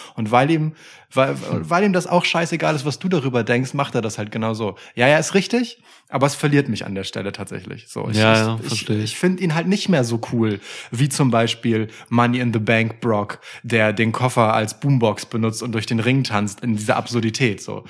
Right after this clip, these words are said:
Speaker 1: Dieser jetzige Brock Lesnar ist mir dann zu sehr einfach, also wirklich im, im ganz klassischen Sinne Babyface. Das, nee.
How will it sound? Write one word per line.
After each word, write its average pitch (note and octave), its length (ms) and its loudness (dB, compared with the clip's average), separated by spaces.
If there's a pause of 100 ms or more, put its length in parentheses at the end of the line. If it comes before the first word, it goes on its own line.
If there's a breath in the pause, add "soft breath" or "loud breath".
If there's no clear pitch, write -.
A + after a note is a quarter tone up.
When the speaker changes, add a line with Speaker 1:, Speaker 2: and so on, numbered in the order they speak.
(360 loud breath)
Speaker 1:
Dieser C3 160 -2
jetzige D#3 380 0
Brock D3 240 -2
Lesnar D3 320 -2
ist C#3+ 160 -2
mir D#3+ 120 2
dann D3 360 0
zu - 300 0
sehr D3 260 0
einfach, D3+ 320 -2
also C#3+ 240 -4
wirklich C#3 380 -4
im, D3+ 340 0 (920 loud breath)
im D3 160 0
ganz E3 260 4
klassischen E3 440 2
Sinne C#3+ 480 0
Babyface. A#2 960 -2 (340 soft breath)
Das, - 340 0 (1300 soft breath)
nee. C3+ 460 2